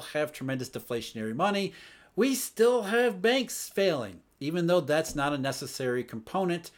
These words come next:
of all of this other, all the other problems that are, that are just now spilling out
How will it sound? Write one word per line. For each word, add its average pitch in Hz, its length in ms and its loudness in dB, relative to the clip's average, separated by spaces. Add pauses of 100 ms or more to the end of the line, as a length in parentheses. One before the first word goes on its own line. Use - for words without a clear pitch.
(360)
of 135 320 0
all 135 300 0
of 123 120 -6
this 131 180 -6 (100)
other, 117 460 -2 (500)
all 131 160 2
the 139 180 -2
other 139 240 0
problems 123 540 -4
that 120 140 -2
are, 117 180 -4 (360)
that 127 180 -4
are 117 100 -2
just - 300 -4
now 131 340 0
spilling 143 540 -4
out 113 260 -4